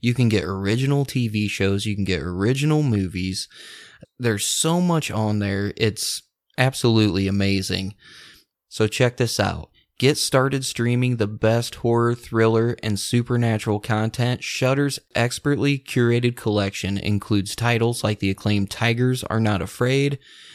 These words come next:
One Cut of the Dead, Revenge, and the new Creepshow T V series, which is an absolute favorite of mine. I was so happy when they, uh, released that. They actually reached out to me and they're like, "Hey,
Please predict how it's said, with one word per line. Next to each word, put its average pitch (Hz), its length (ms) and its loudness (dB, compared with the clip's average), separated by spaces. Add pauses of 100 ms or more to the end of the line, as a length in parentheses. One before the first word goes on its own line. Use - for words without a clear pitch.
(280)
One 120 320 2
Cut 127 260 2
of 123 140 -2
the 90 80 -2
Dead, 131 500 0
Revenge, 123 760 0
and 104 140 -2
the 101 80 0
new 110 340 4
Creepshow 101 720 0
T 104 200 0
V 104 200 0
series, 95 380 -2
which 98 160 -2
is 98 140 0
an 104 120 2
absolute 104 520 2
favorite 107 400 2
of 90 120 -2
mine. 92 300 -2
I 104 60 0
was 95 160 -4
so 120 320 2
happy 110 360 2
when 104 200 0
they, 95 240 0
uh, 73 180 -4
released 110 540 2
that. 90 220 -4
They 92 120 0
actually 98 300 0
reached 101 260 -2
out 101 180 0
to - 100 -8
me 101 80 -2
and 104 80 -2
they're 98 100 -2
like, 98 200 -2
"Hey, - 320 -2